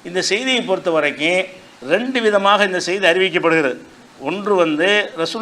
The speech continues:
ஸல்லல்லாஹு அலைஹி வஸல்லம் அவங்க சொன்னதாக சில அறிவிப்புகள்ல வருது.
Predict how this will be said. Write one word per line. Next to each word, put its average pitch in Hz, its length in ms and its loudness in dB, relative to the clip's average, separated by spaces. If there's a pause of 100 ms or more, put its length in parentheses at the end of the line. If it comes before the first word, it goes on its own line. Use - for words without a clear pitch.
ஸல்லல்லாஹு 190 280 4
அலைஹி 180 160 2
வஸல்லம் 180 360 0
அவங்க 180 320 0
சொன்னதாக 175 920 2 (240)
சில 185 340 2
அறிவிப்புகள்ல 180 440 2
வருது. 147 300 0